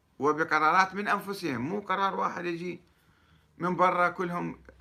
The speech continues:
اطلعوا برا، جمدوا عملكم، انسحبوا، استقيلوا. ما يصير الشكل. هذا وضع مو طبيعي حقيقة. يعني الآن عندنا في بريطانيا مثلًا أزمة بريكزيت،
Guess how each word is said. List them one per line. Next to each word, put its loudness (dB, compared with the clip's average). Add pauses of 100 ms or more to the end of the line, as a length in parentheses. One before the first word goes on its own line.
(340)
اطلعوا 0
برا، -2
جمدوا -2
عملكم، -6
انسحبوا، -6
استقيلوا. -6 (300)
ما -2
يصير -8
الشكل. -12 (540)
هذا -2
وضع -4
مو -6
طبيعي -2 (100)
حقيقة. -14 (1600)
يعني 2
الآن 2
عندنا -4
في -8
بريطانيا 0
مثلًا -4
أزمة -6
بريكزيت، -8